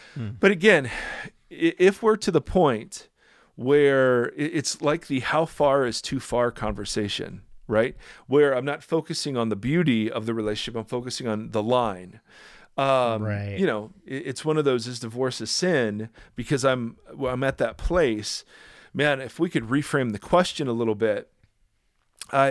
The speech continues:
Speaker 2: I think that goes a long way to trying to answer it. So is divorce a sin is one way to frame the question.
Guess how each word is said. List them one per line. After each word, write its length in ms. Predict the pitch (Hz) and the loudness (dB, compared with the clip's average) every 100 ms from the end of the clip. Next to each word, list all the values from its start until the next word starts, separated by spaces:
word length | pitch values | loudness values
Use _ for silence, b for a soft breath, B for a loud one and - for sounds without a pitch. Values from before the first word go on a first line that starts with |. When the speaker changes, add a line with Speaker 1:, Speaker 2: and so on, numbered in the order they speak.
| 147 | 0
Speaker 2:
I 60 | 147 | -4
think 200 | 170 151 | -2 -2
that 140 | 131 | -2
goes 200 | 135 120 | -2 -2
a 60 | 123 | -2
long 320 | 127 131 123 | -2 -2 0
way 140 | 123 | -2
to 60 | 107 | -2
trying 300 | - 131 117 | -4 -4 -2
to 100 | 107 | -4
answer 360 | 120 110 - 104 | -6 -6 -6 -10
it. 160 | 92 - | -10 -4
So 160 | 131 | -2
is 140 | 143 151 | -2 -4
divorce 380 | 143 139 135 | -2 0 0
a 60 | 113 | -4
sin 580 | - 208 202 117 110 139 B B B | 0 2 2 0 -4 -10 B B B
is 220 | 127 120 | -4 -4
one 200 | 117 151 151 | 0 0 2
way 100 | 135 | 0
to 60 | 113 | -2
frame 240 | 123 113 | -4 -4
the 80 | 107 | -4
question. 600 | - 98 - 110 107 | -4 -4 -4 -8 -10